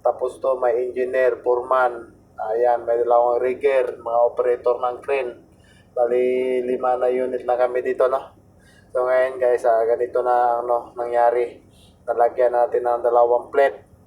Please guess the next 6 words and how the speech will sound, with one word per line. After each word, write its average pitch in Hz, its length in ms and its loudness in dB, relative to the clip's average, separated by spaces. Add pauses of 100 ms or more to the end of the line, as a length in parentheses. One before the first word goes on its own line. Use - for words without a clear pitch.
(1300)
Tapos, 120 640 0
susukatin 123 580 0
natin 123 640 -2
sa, 120 400 4 (840)
ano, 131 240 -6
mamaya 123 480 0